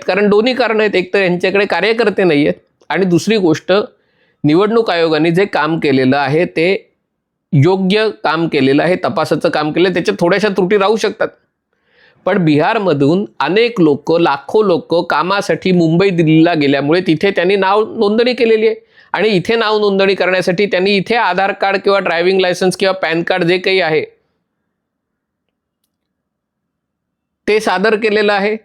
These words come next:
जिथे त्यांचा पत्ता आहे, म्हणजे पॅन कार्डवर पत्ता, पत्ता नसतो पण ड्रायव्हिंग लायसन्स असेल, वोटर आयडी कार्ड असेल, आधार कार्ड असेल की जे पत्ता असलेले रेशन कार्ड असेल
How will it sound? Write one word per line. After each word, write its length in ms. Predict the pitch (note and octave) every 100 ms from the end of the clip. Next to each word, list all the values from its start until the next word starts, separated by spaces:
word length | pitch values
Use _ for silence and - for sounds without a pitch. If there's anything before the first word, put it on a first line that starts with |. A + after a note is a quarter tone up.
| _ -
जिथे 240 | D#3+ F#3+
त्यांचा 280 | G3 F#3 G#3
पत्ता 340 | G3+ F#3 F#3 G3+
आहे, 80 |
म्हणजे 160 | F#3 E3+
पॅन 200 | - C3+
कार्डवर 280 | C#3 E3 F3+
पत्ता, 360 | F3 D#3 - F3 F3
पत्ता 300 | D#3 - F3+
नसतो 260 | F#3 -
पण 260 | F3 G3+ F#3 - _ -
ड्रायव्हिंग 420 | E3 D3+ D#3+ F3+
लायसन्स 380 | F3 E3 F3 E3
असेल, 340 | E3 - D#3+ F3+ _ _ _ _ _ -
वोटर 320 | D#3 F#3 F3
आयडी 220 | E3 D#3+
कार्ड 180 | D#3+ D#3+
असेल, 280 | D3+ E3 D3+
आधार 280 | B2 D#3 F3
कार्ड 220 | E3+ D#3+
असेल 220 | D#3 D#3
की 80 | E3+
जे 80 | F#3+
पत्ता 320 | D#3 D3 G3
असलेले 440 | F#3 F3+ F3+ F#3 F3
रेशन 360 | E3 D3+ G3 G3
कार्ड 220 | F#3 E3+
असेल 260 | D#3+ D#3